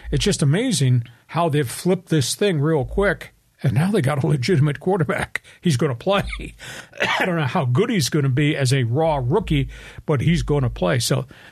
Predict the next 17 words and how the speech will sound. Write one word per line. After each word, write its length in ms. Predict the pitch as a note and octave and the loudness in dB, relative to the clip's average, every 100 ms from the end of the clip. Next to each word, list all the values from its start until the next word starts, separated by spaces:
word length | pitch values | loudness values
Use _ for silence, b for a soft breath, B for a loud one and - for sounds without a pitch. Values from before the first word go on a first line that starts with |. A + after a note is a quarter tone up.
| B | B
suddenly 440 | - A3+ D3 - | -2 2 0 0
everything 440 | G#3 A3+ A3 G#3+ D3 | -2 0 -2 0 2
has 180 | C3 | 2
changed. 640 | - - E3+ F3+ F#3 - - | 0 -2 0 2 0 -2 -4
The 80 | B2 | 0
whole 160 | A3+ | 0
draft 480 | D3+ A2+ F#3+ F3+ B2 | 0 0 0 0 -2
flipped 600 | - - G3+ - - - _ b b b b | -6 0 0 0 -6 -20 _ b b b b
because 480 | - C#3 - E3+ D#3+ | -4 -2 0 0 2
of 60 | D#3+ | 0
what 140 | D#3+ | 2
the 80 | B2 | 2
Houston 460 | C#3 C#3+ - D#3+ | 2 0 0 0
Texans 560 | C3 D3+ A#2+ - C#3 B2 | 2 0 -2 0 0 0
did. 280 | - B2 G#2+ | -2 -4 0
Your 140 | F#3 | 0
reaction? 600 | G#3 E3+ C#3 B2 B2 A#2+ | 0 0 -2 -6 -10 -12